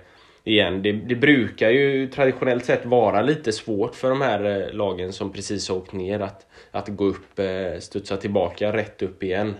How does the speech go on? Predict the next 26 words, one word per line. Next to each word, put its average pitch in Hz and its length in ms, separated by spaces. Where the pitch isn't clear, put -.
Men, 101 500
eh, 98 400
Halmstad 110 580
känns 104 420
ju 107 180
onekligen 101 880
som, 101 460
eh, 95 600
en 110 140
stark 104 460
kandidat 107 500
där, 92 140
och 90 100
det 95 80
känns 95 220
som 95 160
att 92 100
Halmstad 92 480
är 98 520
laget 87 480
att 90 120
slå 104 480
i 92 180
årets, 85 600
eh, 78 540
superetta. - 640